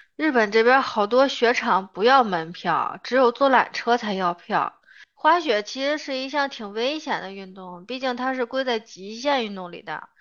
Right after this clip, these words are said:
像是舒马赫玩赛车都没把自己怎么样，玩滑雪把自个儿玩儿医院去了，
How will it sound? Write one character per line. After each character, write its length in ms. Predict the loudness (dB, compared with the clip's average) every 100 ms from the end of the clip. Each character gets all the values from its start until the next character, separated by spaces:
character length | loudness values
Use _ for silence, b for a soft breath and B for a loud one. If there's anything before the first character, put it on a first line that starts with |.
| b
像 240 | 0 2 4
是 120 | 2
舒 220 | 0 0
马 200 | 2 2
赫 220 | 0 -2
玩 200 | 2 2 2
赛 200 | -2 -2
车 320 | -2 0 0
都 80 | -2
没 160 | 0
把 160 | 0 0
自 160 | -2
己 180 | -10 -10
怎 180 | -8 -12
么 100 | -10
样， 340 | -8 -8 -8 0
玩 180 | 2 4
滑 240 | 4 4
雪 280 | 2 -8 -4
把 120 | -4
自 120 | -4 -2
个 80 |
儿 120 | -4 -2
玩 120 | -4
儿 100 | -4
医 120 | -4
院 280 | 0 0 -2
去 140 | -16
了， 120 | -20